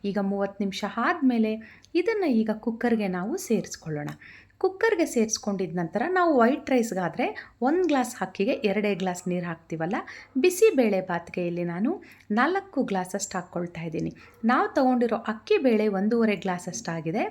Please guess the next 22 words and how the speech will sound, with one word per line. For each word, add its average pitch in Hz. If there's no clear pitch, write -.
ಅರ್ಧಕ್ಕರ್ಧ 254
ಅಂದ್ರೆ 226
ಮೂರು 269
ಗ್ಲಾಸ್ 208
ಹಾಕ್ಬೇಕು, 175
but 233
ಇಲ್ಲಿ 226
ಒಂದು 208
ಗ್ಲಾಸ್ 208
ಎಕ್ಸ್ಟ್ರಾ 208
ಹಾಕಿದ್ದೀನಿ. 175
ಹಾಗೆ 370
ರುಚಿಗೆ 269
ತಕ್ಕಷ್ಟು 226
ಉಪ್ಪು, 403
ಒಂದು 349
ಚಿಟಿಕೆಯಷ್ಟು 226
ಅರಿಶಿಣವನ್ನ 208
ಸೇರಿಸ್ಕೊಂಡು 214
ಕುಕ್ಕರ್ 220
ಮುಚ್ಚಳನ 180
ಮುಚ್ಚಿ 220